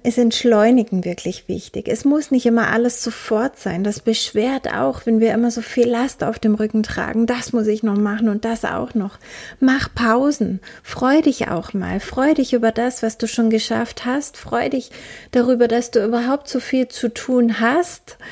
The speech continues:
Das bedeutet vielleicht, dass du eine Familie hast und deswegen viel Wäsche anfällt oder viel Geschirr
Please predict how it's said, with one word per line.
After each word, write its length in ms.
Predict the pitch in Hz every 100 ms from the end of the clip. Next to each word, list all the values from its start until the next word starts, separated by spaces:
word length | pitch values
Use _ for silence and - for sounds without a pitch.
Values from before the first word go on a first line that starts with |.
| - -
Das 160 | 240
bedeutet 500 | - 247 226 247 269
vielleicht, 440 | - 247 240 254 262
dass 120 | 247
du 80 | 233
eine 200 | 214 233
Familie 580 | - 254 269 302 269 240
hast 300 | 202 196 220
und 120 | 214
deswegen 400 | 220 - 226 226
viel 320 | - 240 220
Wäsche 440 | 220 302 - 262
anfällt 580 | - 208 247 - 196 190
oder 240 | - - 240
viel 260 | - 240
Geschirr 640 | 226 233 - 262 285 240